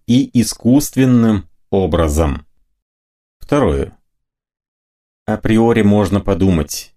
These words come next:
между природой самоубийства и видом смерти, который выбирает для себя самоубийца, существует какое-нибудь соотношение.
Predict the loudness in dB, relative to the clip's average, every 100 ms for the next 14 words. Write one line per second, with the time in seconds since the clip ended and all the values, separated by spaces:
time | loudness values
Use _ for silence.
0 | _ _ -2 -2 -2 0 0 2 2 0
1 | -2 0 0 0 2 0 0 -2 -4 0
2 | -2 0 0 0 -2 0 0 0 -4 -4
3 | -2 -2 -2 -2 0 0 2 0 -2 -4
4 | -2 -2 -4 -2 -2 -2 -2 0 0 2
5 | 0 0 -4 -6 -8 -10 -6 -2 -2 -2
6 | 0 0 0 -4 -4 -2 0 0 -2 -2
7 | -4 -8 -6 -2 -2 -2 -4 -2 -2 -2
8 | -6 -10